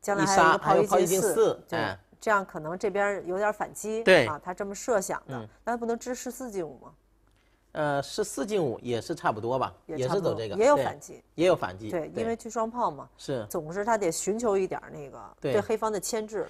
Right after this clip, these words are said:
Speaker 2: 哎，这个时候呢，你，我们还不能走卒五进一啊，
Speaker 1: 啊，
Speaker 2: 如果你平过来走，
Speaker 1: 卒五进一。
Speaker 2: 不能走卒五进，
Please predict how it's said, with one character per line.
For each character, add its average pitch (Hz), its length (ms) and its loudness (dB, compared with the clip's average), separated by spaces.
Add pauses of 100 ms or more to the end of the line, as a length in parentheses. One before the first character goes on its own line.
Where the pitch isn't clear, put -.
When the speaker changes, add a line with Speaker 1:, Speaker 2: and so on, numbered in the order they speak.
(180)
Speaker 2:
哎， 143 180 -2
这 285 160 0
个 285 100 6
时 - 100 4
候 196 100 6
呢， 185 120 6
你， 165 240 0
我 156 100 4
们 170 140 2
还 196 60 2
不 226 120 -2
能 202 140 0
走 151 100 0
卒 156 220 -6
五 175 240 -2
进 190 160 -4
一 185 220 -2
啊， 139 100 -4
Speaker 1:
啊， 160 340 -4
Speaker 2:
如 175 100 -4
果 190 100 4
你 151 100 0
平 143 220 -6
过 180 100 6
来 131 140 2
走， - 100 -4
Speaker 1:
卒 113 80 2
五 - 20 -
进 - 0 -
一。 - 280 -20
Speaker 2:
不 233 100 -2
能 185 140 2
走 135 100 0
卒 165 180 -4
五 147 120 0
进， 131 200 -8